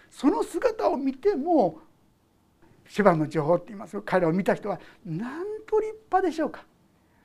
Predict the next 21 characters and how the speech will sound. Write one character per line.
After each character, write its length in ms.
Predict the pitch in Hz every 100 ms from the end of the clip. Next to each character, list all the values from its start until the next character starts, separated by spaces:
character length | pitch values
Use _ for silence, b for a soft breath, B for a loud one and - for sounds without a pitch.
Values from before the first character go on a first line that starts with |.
| b b b
ま 80 | 262
あ、 20 |
正 160 | - 277
直 120 | 254
言 120 | 269
っ 40 |
て 100 | 269
人 200 | - -
の 100 | 254
目 100 | 247
に 80 | 240
は 140 | 233 220
素 220 | - 294 254
晴 120 | 320 339
ら 300 | 415 453 440
し 220 | - 440 440 285
い、 60 | B -
そ 480 | - 294 370 403
う 40 | 359
い 260 | 392 339
う 40 | 302